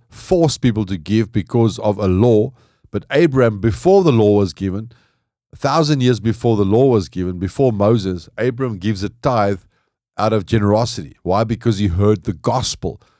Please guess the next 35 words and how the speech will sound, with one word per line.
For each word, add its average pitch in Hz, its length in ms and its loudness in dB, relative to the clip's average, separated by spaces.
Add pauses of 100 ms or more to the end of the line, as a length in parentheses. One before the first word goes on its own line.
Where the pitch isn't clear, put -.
(400)
The 104 340 2
Israelites 143 640 0
never 139 220 0
heard 113 160 2
the 98 80 -4
gospel. 101 520 -2
They 90 140 -2
heard 113 240 2
the 104 80 0
law 104 300 4
of 82 80 -6
Moses. 98 480 -4
They 87 120 -4
heard 104 180 0
the 101 80 -4
Ten 107 280 -2
Commandments. 92 640 -6
They 82 100 -10
heard 95 280 0
all 113 200 0
the 104 120 -2
do's 104 320 0
and 90 120 -6
don'ts. 107 380 -2 (1120)
Abraham 123 520 0
hears 117 420 2
the 104 100 -4
gospel, 110 460 0
bread 104 300 0
and 113 120 -2
wine. 107 380 -2 (340)
"Blessed 135 440 0
are - 20 2
you, 113 180 2
Abram, 101 480 -2